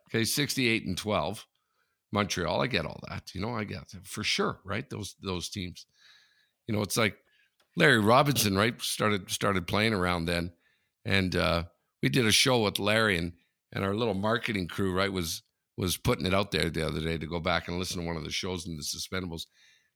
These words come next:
you know, and the headline was, "What's it like to win ten Stanley Cups?" <laughs> and shit like that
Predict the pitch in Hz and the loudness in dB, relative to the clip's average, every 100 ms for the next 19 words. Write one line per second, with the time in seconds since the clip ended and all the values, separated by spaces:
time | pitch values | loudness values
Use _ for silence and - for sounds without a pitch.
0 | _ - 104 98 87 107 101 90 87 80 | _ -8 -4 0 2 2 2 0 -2 -4
1 | - _ - 120 127 139 120 120 - 107 | -10 _ 2 4 6 2 6 4 4 4
2 | 107 87 - 101 104 90 - 95 90 85 | 4 4 4 4 4 2 4 4 4 2
3 | - 95 - - 101 - - - - 117 | 2 0 4 4 4 2 0 0 -4 -4
4 | - - - | -6 -12 -12